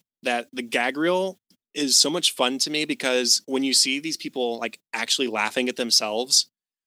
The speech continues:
you can see how similar it is to their laughter of their characters in the show. And so that sort of gives an, an additional feel of genuine, uh, relationship and genuine reaction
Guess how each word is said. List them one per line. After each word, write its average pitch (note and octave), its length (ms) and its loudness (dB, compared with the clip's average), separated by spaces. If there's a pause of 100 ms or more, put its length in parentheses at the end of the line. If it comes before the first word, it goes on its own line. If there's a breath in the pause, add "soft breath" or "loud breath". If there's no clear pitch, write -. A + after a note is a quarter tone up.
(380)
you C3 180 -2
can B2+ 220 -2
see C3 520 2
how B2+ 280 0
similar B2+ 420 4
it B2+ 60 0
is B2+ 160 4
to - 120 0
their A2+ 140 0
laughter A#2 680 -2
of A#2+ 100 -4
their A#2 100 -2
characters A#2+ 640 -2
in A#2+ 220 -2
the A#2 80 -2
show. A2+ 520 -2 (220)
And A#2+ 140 -2
so B2 220 0
that B2+ 180 -4
sort C3+ 160 4
of B2 100 -4
gives A#2+ 420 2
an, C3 140 -2 (460)
an B2+ 220 -2 (420)
additional B2+ 480 4
feel A#2+ 240 0
of A2+ 140 -4
genuine, A2 640 0 (680)
uh, G2+ 400 0 (1300)
relationship B2 720 2
and A2+ 180 -2
genuine A#2 400 2
reaction G#2 720 0